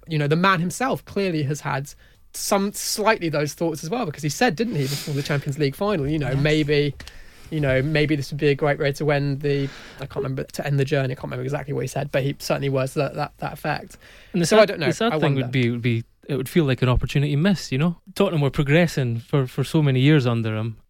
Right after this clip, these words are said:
Speaker 3: They could have won the Premier League the season Leicester did. Perhaps should have. Really, that was an opportunity. And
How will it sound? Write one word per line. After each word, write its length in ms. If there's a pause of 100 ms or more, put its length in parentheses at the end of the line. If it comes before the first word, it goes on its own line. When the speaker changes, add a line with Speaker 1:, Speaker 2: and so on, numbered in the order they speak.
(100)
Speaker 3:
They 100 (200)
could 140
have 100
won 200
the 160 (220)
Premier 280
League 280
the 80
season 300
Leicester 260
did. 260 (120)
Perhaps 300
should 160
have. 380 (140)
Really, 240
that 140
was 100
an 80
opportunity. 600 (160)
And 500